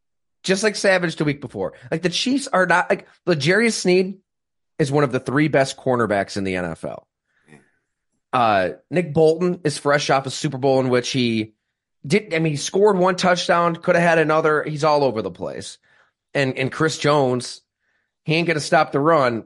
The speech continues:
but it doesn't even matter because he'll wreck a game in some form or fashion. So I got, San Francisco will try to run right at Chris Jones and the Chiefs.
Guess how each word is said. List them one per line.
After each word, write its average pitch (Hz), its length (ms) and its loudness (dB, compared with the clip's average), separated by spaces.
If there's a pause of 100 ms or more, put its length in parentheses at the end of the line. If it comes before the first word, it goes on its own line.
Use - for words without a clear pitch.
but 127 220 0
it 123 60 -4
doesn't 127 200 -2
even 113 140 -2
matter 110 280 -2
because 101 260 -8
he'll 120 120 0
wreck 107 240 -2
a 92 60 -8
game 87 480 -8 (320)
in 110 80 -8
some 107 220 -4
form 95 240 -6
or 85 40 -8
fashion. 82 440 -10
So 120 100 -4
I 120 80 0
got, 143 420 -6
San 196 160 -2
Francisco 147 380 -6
will 95 140 -8
try 120 240 0
to 98 40 -4
run 98 300 -2
right 98 180 -2
at 95 200 -4
Chris 92 200 -8
Jones 87 540 -8 (640)
and 120 160 -4
the 98 60 -6
Chiefs. 98 540 -6